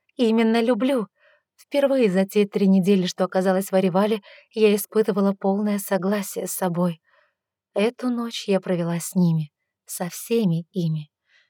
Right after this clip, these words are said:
Не хочу рассказывать, с кем, как и сколько. Я просто любила и была любима.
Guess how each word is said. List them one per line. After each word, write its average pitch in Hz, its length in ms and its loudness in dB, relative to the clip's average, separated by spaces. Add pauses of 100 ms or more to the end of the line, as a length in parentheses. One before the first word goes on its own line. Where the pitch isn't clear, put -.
(320)
Не 247 80 -4
хочу 196 340 -8
рассказывать, 175 600 -4
с - 100 -16
кем, 202 340 -2
как 185 300 -6
и 185 60 0
сколько. 180 520 -2 (360)
Я 226 200 -6
просто 214 380 0
любила 196 580 2
и 170 140 -4
была 180 300 0
любима. 190 540 2